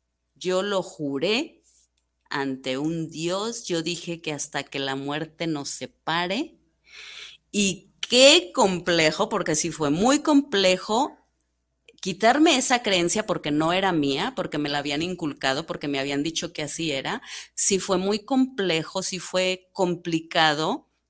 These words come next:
Primero llegar al punto, por eso hablaba del valor y el coraje, primero llegar al punto de que, de que eso me iba a impedir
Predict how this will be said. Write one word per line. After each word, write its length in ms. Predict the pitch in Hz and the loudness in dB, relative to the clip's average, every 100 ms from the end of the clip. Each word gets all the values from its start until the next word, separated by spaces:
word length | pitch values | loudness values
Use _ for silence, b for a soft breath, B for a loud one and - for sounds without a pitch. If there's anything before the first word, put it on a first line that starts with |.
| _ _ _ - | _ _ _ 0
Primero 340 | 190 190 269 | 4 6 6
llegar 320 | 311 190 165 | 6 6 6
al 160 | 143 143 | 4 2
punto, 520 | 233 214 143 - _ _ _ _ _ _ - | -2 -2 -4 -10 _ _ _ _ _ _ -8
por 120 | - 147 | -2 -2
eso 160 | 165 | 0
hablaba 240 | 160 156 165 | 0 0 0
del 120 | 151 | 0
valor 300 | 139 143 143 | 0 0 -2
y 40 | |
el 100 | 143 | -4
coraje, 320 | 143 147 165 | -4 -6 -6
primero 260 | 151 147 165 | -6 -4 -2
llegar 220 | 202 175 | 0 0
al 140 | 185 185 | 0 -2
punto 280 | 180 185 | -6 -4
de 140 | 170 160 | -6 -6
que, 240 | 151 131 - B B _ _ _ _ | -8 -8 -10 B B _ _ _ _
de 160 | 151 160 | -4 0
que 100 | 180 | 2
eso 160 | 175 | 0
me 160 | 208 196 | 0 -2
iba 160 | 190 202 | -2 -2
a 40 | |
impedir 580 | 208 202 175 175 185 - | -2 -2 -2 -4 -6 -12